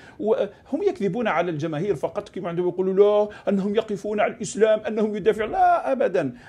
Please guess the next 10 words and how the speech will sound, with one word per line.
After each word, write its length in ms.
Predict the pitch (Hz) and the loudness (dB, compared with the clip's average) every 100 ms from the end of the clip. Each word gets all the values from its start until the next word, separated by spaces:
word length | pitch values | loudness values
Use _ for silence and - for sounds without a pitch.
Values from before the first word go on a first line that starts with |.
| - | 0
القضية 520 | 226 - 208 233 220 | 0 4 2 4 2
تتعلق 840 | 208 202 190 170 233 214 196 185 151 | 4 2 2 4 4 6 6 6 2
بصراع 600 | 190 175 175 202 226 180 | -2 0 2 6 6 6
نفوذ 420 | 185 156 233 180 | 0 -2 0 2
يا 120 | 180 | 2
جماعة، 560 | 147 160 175 170 147 135 - - | 2 2 2 2 0 -2 -10 2
وهذه 400 | 165 226 202 190 | 6 6 6 2
الدول 460 | 156 208 208 202 - - - | 2 2 8 8 6 -4 -2
تدرك 440 | 247 175 202 185 | 0 6 4 4
تمامًا 560 | - 190 214 190 180 | 2 4 4 2 0